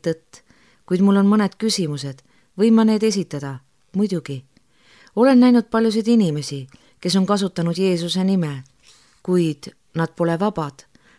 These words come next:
Nad on tegelikult kõige seotumad inimesed, keda ma siin tunnen. Miks?" "See on hea küsimus ja ma saan sulle rääkida vaid seda, mida olen oma teekonnal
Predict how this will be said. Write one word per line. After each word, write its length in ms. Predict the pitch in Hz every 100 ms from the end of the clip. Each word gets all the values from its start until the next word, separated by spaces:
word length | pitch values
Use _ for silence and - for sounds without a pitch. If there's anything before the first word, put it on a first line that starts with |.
| -
Nad 120 | 190
on 120 | 202
tegelikult 500 | 233 226 208 180 180 -
kõige 220 | 247 233
seotumad 640 | 208 240 220 - 160 160
inimesed, 480 | 214 208 160 147 151
keda 240 | - 170
ma 80 | 160
siin 280 | 156 202 180
tunnen. 420 | 202 196 151 131 - _ _ _
Miks?" 540 | 214 220 - - - _ _ _ _ _ _ _ _ _
"See 140 | -
on 80 | 185
hea 240 | 196 220 185
küsimus 640 | 202 196 175 147 143 - _ _ _ _ -
ja 80 |
ma 100 | 165
saan 260 | 175 233 240
sulle 220 | 226 214
rääkida 440 | 196 220 220 180 170
vaid 160 | 165
seda, 420 | - 175 185 196 196 _ _ _ _
mida 320 | 185 196 202
olen 260 | 190 196 185
oma 160 | 185
teekonnal 500 | 185 208 196 196 196